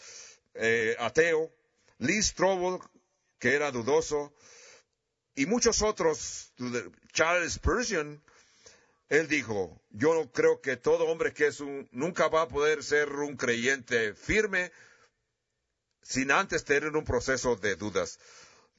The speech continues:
Todas las profecías que hemos estado estudiando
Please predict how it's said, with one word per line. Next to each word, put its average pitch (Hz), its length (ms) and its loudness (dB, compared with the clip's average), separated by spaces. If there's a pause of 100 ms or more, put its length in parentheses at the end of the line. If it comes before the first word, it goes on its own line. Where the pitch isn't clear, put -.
(160)
Todas 240 260 2
las 240 120 0
profecías 180 520 -2
que 190 120 -2
hemos 185 220 -2
estado 160 360 0
estudiando 110 920 -2